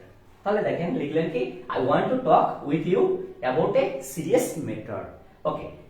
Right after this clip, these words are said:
নেক্সট এবার পরবর্তী জন, সে কি বলবে? "Obviously,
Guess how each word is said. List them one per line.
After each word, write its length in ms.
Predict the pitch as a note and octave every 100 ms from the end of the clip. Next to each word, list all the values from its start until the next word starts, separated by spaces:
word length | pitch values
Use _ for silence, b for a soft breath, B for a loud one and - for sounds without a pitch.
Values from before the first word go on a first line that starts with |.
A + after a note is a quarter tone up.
| -
নেক্সট 340 | C4 E4+ -
এবার 400 | - D3+ - - -
পরবর্তী 440 | F3 F#3 G3 E3
জন, 220 | E3+ D3
সে 180 | - -
কি 100 | G3
বলবে? 240 | D#3+ - - -
"Obviously, 680 | D4 C4+ A#3 - - -